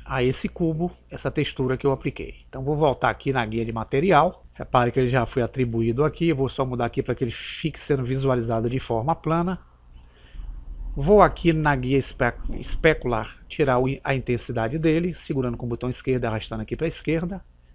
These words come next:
Deixei no valor zero e vou ainda aqui na propriedade do material, clicar em Options, a opção Face Texture.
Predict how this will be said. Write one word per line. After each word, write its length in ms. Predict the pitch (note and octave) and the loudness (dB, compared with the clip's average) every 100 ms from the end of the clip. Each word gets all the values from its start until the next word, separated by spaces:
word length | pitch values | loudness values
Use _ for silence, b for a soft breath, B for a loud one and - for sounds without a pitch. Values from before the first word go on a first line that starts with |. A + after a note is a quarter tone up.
| - | -8
Deixei 300 | - - A2 | -4 -2 -4
no 80 | A2+ | -2
valor 320 | A2+ B2 D3 | 0 2 2
zero 420 | C#3 D3+ E3 F#3+ - - - b b b b b - | 4 4 4 0 -10 -20 -20 b b b b b -8
e 80 | B3 | -4
vou 440 | D#3+ E3 E3 F#3+ - - - | 4 6 6 2 -10 -20 -6
ainda 380 | F#3 F3 F#3 | -2 2 2
aqui 260 | D3 - D3 | 0 0 -2
na 160 | C#3 B2 | 0 -2
propriedade 720 | B2+ A#2+ B2+ A#2 A#2+ A#2 A2+ | -4 0 0 2 0 0 -4
do 120 | A#2 | -4
material, 720 | A#2 - D#3+ E3+ D#3 G3 - - _ _ - - - - b b b b b b _ | -4 0 2 4 2 0 -10 -20 _ _ -20 -20 -20 -20 b b b b b b _
clicar 480 | A3+ G#3 - B2+ - | -2 0 2 0 2
em 160 | D#3+ D#3 | 0 4
Options, 880 | F3 - - A2+ - - - - - | 4 2 -6 -6 -8 -16 -18 -20 -4
a 100 | E3 | 0
opção 340 | E3 - E3 | 0 -2 -4
Face 360 | D#3 - E3+ - | -2 0 0 0
Texture. 640 | - D3+ - - - - | 0 0 0 -10 -12 -12